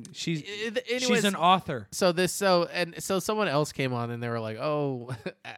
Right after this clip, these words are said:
Speaker 2: ask one of your black friends if you have any," to the guy, and he got all mad. And he was
Speaker 1: I
Speaker 2: like,
Speaker 1: do.
Speaker 2: he
Speaker 1: And
Speaker 2: was
Speaker 1: then
Speaker 2: like,
Speaker 1: he, then he started
Speaker 2: he, that's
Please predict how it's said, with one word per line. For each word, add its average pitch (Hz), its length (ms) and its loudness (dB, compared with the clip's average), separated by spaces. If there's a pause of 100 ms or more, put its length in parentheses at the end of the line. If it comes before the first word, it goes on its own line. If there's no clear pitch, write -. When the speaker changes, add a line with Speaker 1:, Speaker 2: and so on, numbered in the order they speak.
(120)
Speaker 2:
ask 143 280 -4
one 147 120 -6
of 147 40 -6
your 135 120 -2
black 123 340 -8
friends 107 260 -8
if 117 160 -10
you 117 120 -4
have 113 280 -2
any," 110 380 -8
to 135 140 -2
the 120 80 -4
guy, 113 220 -4
and 113 120 -2
he 123 80 -4
got 107 240 -10
all 110 280 -8
mad. 110 440 -8 (500)
And 131 100 -6
he 131 40 0
was 233 100 4
Speaker 1:
I 220 60 4
Speaker 2:
like, 117 160 0
Speaker 1:
do. 247 80 4
Speaker 2:
he 285 80 10
Speaker 1:
And 247 120 8
Speaker 2:
was 160 80 6
Speaker 1:
then 233 120 6
Speaker 2:
like, 240 120 0
Speaker 1:
he, 180 40 -10
then 240 160 8
he 294 80 2
started 254 320 6
Speaker 2:
he, 180 100 2
that's 202 200 6